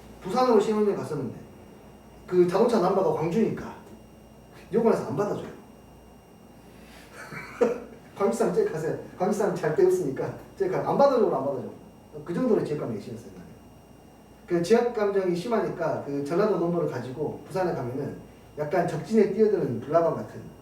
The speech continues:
차에다 뭔가 해코지를 다 해보니까 옛날에 그랬다니까.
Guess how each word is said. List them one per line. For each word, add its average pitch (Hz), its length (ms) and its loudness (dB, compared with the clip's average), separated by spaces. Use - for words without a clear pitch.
차에다 247 360 2
뭔가 240 420 0
해코지를 226 380 0
다 156 80 -2
해보니까 127 520 -4
옛날에 185 220 2
그랬다니까. - 460 -10